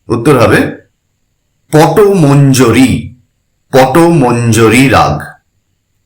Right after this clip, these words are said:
চোদ্দ নম্বর প্রশ্ন, চর্যাপদে সর্বাধিক ব্যবহৃত ছন্দের নাম কি?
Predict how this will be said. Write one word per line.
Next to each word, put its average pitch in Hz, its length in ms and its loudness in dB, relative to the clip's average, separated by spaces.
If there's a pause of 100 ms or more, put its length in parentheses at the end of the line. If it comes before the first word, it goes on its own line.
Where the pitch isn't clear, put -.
(2500)
চোদ্দ 165 220 2 (100)
নম্বর 139 300 0
প্রশ্ন, 104 260 -2 (1300)
চর্যাপদে 170 840 0 (500)
সর্বাধিক 196 800 0 (500)
ব্যবহৃত 156 600 0 (840)
ছন্দের 175 600 0 (160)
নাম 95 140 0 (160)
কি? - 140 -12